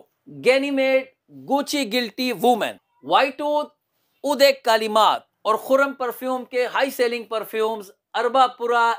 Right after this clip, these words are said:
and Creed Aventus। व्यूअर्स, बेहतरीन कलेक्शन आपके सामने मौजूद है। आइए,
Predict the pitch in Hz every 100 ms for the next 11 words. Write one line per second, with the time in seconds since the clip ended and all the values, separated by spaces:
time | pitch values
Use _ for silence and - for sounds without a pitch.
0 | 202 214 226 214 - 226 240 233 214 196
1 | 208 175 139 - 214 277 254 170 247 -
2 | 302 349 269 254 - 247 220 226 214 214
3 | 208 208 196 208 190 160 - _ _ -
4 | 220 233 240